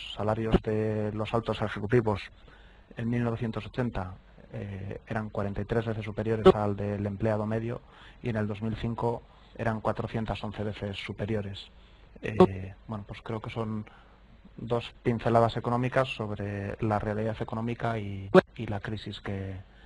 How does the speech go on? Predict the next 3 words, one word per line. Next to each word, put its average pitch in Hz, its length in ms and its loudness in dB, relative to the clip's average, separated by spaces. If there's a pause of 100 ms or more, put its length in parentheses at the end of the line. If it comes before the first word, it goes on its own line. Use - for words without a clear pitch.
(1080)
que 113 100 2
estamos, 104 500 0
eh, 98 520 -2